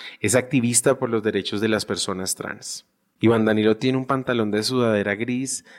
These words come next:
saco negro y tenis con pintas rojas y azules.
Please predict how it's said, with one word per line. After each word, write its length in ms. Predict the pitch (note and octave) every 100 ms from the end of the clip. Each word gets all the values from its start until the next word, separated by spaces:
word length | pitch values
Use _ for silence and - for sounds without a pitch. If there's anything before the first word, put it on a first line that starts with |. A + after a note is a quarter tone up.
| _
saco 420 | - A#2+ A2+ A#2+
negro 520 | A#2+ B2+ B2+ C3+ C3 - -
y 120 | B2+
tenis 560 | A#2+ D3+ C#3+ D3 D3+ -
con 240 | - C#3
pintas 600 | - A#2 A2 B2 B2+ B2 - -
rojas 400 | C#3 B2+ C3 B2
y 40 |
azules. 600 | G#2 B2+ A2+ A#2+ -